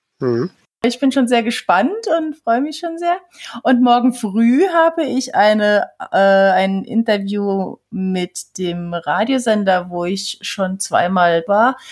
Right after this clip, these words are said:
Speaker 2: Das wird allerdings dann erst im September ausgestrahlt. Das erzähle ich dann nochmal. Aber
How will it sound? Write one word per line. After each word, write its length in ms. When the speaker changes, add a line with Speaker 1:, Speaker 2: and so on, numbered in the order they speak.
Speaker 2:
Das 180
wird 160
allerdings 480
dann 240
erst 400
im 240
September 680
ausgestrahlt. 800
Das 120
erzähle 400
ich 120
dann 160
nochmal. 520
Aber 640